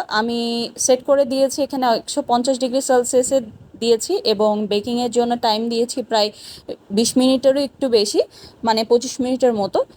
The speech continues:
এর মধ্যেই কিন্তু কেকটা ফুলে ডাবল হয়ে গেছে, এবং উপরে যে রডগুলো থাকে ওভেনের, ওইটার পাশে লেগে যাওয়ার কারণে হালকা একটু উপরে পুড়ে গেছে, মানে এটা এত ফ্লাফি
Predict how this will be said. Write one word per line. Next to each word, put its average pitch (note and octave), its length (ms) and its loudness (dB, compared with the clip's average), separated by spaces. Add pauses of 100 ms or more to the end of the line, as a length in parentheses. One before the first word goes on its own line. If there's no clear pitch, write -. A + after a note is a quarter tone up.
(120)
এর A#3+ 200 4
মধ্যেই B3+ 320 -2
কিন্তু C4+ 160 -2 (100)
কেকটা B3 340 2
ফুলে B3+ 300 2
ডাবল A3 280 2
হয়ে A#3+ 220 2
গেছে, G3+ 240 0 (160)
এবং A3+ 140 0 (240)
উপরে C#4 240 2 (100)
যে C#4 80 4 (120)
রডগুলো A3 400 2
থাকে B3+ 280 -4
ওভেনের, A3+ 400 0
ওইটার A#3+ 320 2
পাশে A3 260 0
লেগে A3 380 0
যাওয়ার A#3 240 2
কারণে A#3 280 -2
হালকা A3+ 300 -2
একটু G#3 140 -6
উপরে G#3 280 0 (260)
পুড়ে A3+ 240 2
গেছে, F3+ 300 0 (500)
মানে G#3+ 180 0 (160)
এটা A3+ 140 0 (120)
এত G#3 80 -4 (120)
ফ্লাফি A#3+ 360 0